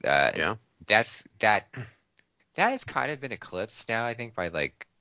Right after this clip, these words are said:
Speaker 1: currently it's, like, Last of Us,
Speaker 2: Mm-hmm.
Speaker 1: which my wife and I are watching. And that very much is like, "Oh my God, did you see the,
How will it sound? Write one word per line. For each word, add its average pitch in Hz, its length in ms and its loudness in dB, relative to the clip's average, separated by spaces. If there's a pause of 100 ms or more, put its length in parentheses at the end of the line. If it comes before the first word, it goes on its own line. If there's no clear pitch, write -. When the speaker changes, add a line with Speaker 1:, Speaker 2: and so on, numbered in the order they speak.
(120)
Speaker 1:
currently 95 420 0
it's, - 200 -4
like, 67 200 -4
Last 69 340 0
of 92 80 -8
Us, 92 400 -2 (520)
Speaker 2:
Mm-hmm. 82 400 -4 (160)
Speaker 1:
which - 180 -4
my 92 80 6
wife 90 260 6
and 85 80 -6
I 78 60 0
are 71 120 -2
watching. 69 600 -4 (380)
And 90 120 0
that 87 140 6
very 92 260 2
much 87 240 -4
is 82 180 -6
like, 73 320 -2
"Oh 85 140 0
my 71 100 -8
God, 78 200 -2
did - 40 -14
you 71 60 -14
see - 140 -10
the, 69 180 -18